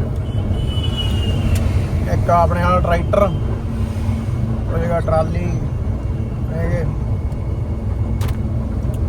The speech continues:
ਬਾਕੀ ਜੇ ਕਿਸੇ ਨੇ ਕੋਈ ਸੁਝਾਅ ਦੇਣਾ,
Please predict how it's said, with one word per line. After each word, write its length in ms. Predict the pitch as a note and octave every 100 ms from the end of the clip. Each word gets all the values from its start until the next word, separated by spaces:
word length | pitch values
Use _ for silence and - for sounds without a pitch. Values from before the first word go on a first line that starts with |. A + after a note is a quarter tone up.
| - - - -
ਬਾਕੀ 240 | D#3 G3+
ਜੇ 220 | F#3 G3 G3
ਕਿਸੇ 240 | G3 G3+
ਨੇ 80 | G3
ਕੋਈ 160 | G3+
ਸੁਝਾਅ 520 | G3 F#3 A3+ G#3 F#3 F#3
ਦੇਣਾ, 280 | F#3 F#3